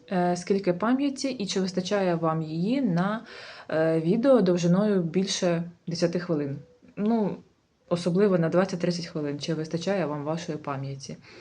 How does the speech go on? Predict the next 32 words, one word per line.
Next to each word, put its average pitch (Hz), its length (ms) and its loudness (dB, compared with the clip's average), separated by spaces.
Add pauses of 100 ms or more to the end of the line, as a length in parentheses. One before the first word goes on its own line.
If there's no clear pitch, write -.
(640)
Мені 170 380 4
треба 190 280 4
розуміти, 254 580 2
чому 196 220 0
питаю 175 400 4
за 170 100 2
айфони, 240 540 2
тому 180 360 0
що, 180 400 -2 (280)
е, 170 160 4
в 170 80 4
айфонах 180 480 4
сама 175 260 2
система, 233 540 0
ця 269 160 -2
їхня 247 360 0
айос, 208 400 0
вона 170 220 2
набагато 170 420 0
тяжеліша, 165 540 -4
ніж, 165 600 0
е, 147 440 -2
в 151 80 -4
андроїдах, 170 640 -2
і 202 120 0
займає 185 420 0
ба-, 165 260 -2
більше 170 440 -4
місця 170 300 -4
на 147 120 -6
самому 160 320 -4
телефоні. 143 560 -6